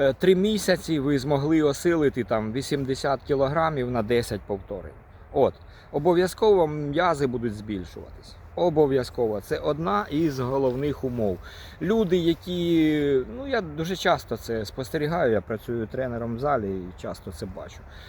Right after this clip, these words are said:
Люди, які приходять уже там вікові, вони, знаєте, вони прийшли до зали і вони вже щасливі, що вони по-, туди потрапили, вони вважають себе красавчиком, що вони,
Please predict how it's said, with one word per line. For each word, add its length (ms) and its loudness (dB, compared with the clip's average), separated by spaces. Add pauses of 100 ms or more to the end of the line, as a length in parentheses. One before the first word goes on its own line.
(240)
Люди, 260 4
які 280 4
приходять 600 0
уже 720 0
там 360 -6 (360)
вікові, 540 0 (840)
вони, 400 4
знаєте, 320 2
вони 200 2
прийшли 500 2
до 140 4
зали 340 6
і 20 6
вони 200 0
вже 220 -2
щасливі, 580 -2
що 140 -8
вони 200 -4
по-, 140 -8
туди 260 -4
потрапили, 680 0
вони 260 0
вважають 760 0
себе 240 -4
красавчиком, 960 -4
що 100 -10
вони, 560 -6